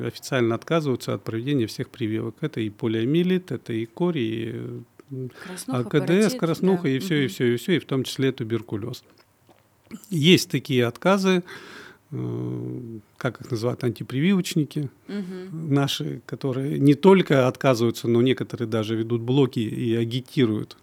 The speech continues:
Speaker 2: Мгм.
Speaker 1: других это делать. Ну, я думаю, что они просто играют как бы в русскую рулетку и подвергают своих детей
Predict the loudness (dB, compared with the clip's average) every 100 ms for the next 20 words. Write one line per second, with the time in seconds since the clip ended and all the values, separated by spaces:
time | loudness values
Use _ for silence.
0 | _ -6 -2 -2 0 0 0 0 -2 -2
1 | -12 -18 -18 -16 -2 -2 0 0 0 0
2 | 0 0 2 6 6 4 0 -2 0 2
3 | 2 2 2 2 2 2 -2 0 0 2
4 | 2 4 2 -4 -10 -8 -6 -6 -4 -4
5 | -4 -2 0 2 2 0 -2 -6 -4 -6
6 | -4 -2 0 0 -2 -6 -6 -6 -6 -6
7 | -2 -2